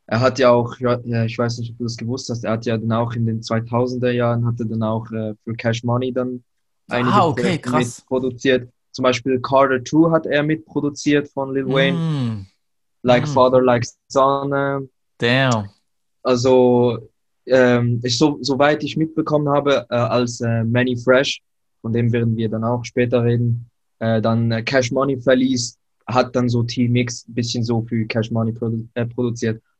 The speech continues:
Speaker 1: Aber auf jeden Fall sehr krass, was der hier produziert hat. Wirklich, also unglaublich, wirklich so ein eigener Sound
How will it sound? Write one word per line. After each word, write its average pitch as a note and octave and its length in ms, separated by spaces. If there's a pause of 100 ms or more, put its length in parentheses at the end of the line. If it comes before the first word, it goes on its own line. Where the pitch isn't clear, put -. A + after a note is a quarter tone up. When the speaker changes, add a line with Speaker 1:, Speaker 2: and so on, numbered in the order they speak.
Speaker 1:
Aber A#2+ 140
auf A#2 100
jeden C3+ 220
Fall B2+ 320 (360)
sehr B2+ 340
krass, A#2+ 400
was A#2 160
der A#2+ 140
hier A#2 200
produziert A#2 580
hat. G#2+ 160
Wirklich, A#2 400
also A2 260
unglaublich, A#2 600
wirklich A#2+ 240
so A#2+ 80
ein A2+ 80
eigener A#2+ 480
Sound A#2+ 500